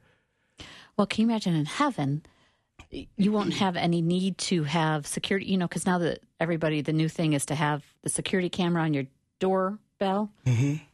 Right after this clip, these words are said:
Speaker 1: and then you get a, a little text. You, you're constantly watching over your stuff in today's world. And you only have to ask a few people about what the stock market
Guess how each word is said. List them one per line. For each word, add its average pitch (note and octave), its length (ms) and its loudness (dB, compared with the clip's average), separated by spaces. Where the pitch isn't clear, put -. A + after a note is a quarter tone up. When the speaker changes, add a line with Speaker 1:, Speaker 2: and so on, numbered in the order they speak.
Speaker 1:
and D3+ 320 2
then D#3+ 120 2
you D3 120 0
get C#3+ 340 -2
a, C#3+ 80 -2
a - 20 -2
little C#3+ 440 -2
text. - 680 -4
You, F3+ 180 2
you're E3+ 180 0
constantly G3+ 600 0
watching D3+ 580 -2
over D3 240 -2
your C3+ 180 0
stuff - 500 -4
in D#3 140 2
today's C#3+ 560 -2
world. C3+ 380 -2
And D#3+ 200 2
you E3 80 2
only F3+ 200 2
have F3 360 -2
to D#3+ 540 0
ask E3 220 0
a D#3 40 -6
few A#3+ 220 -2
people A3 360 -2
about D#3+ 200 -2
what C#3+ 140 -8
the D3 60 -6
stock G3+ 300 -2
market D#3 380 -2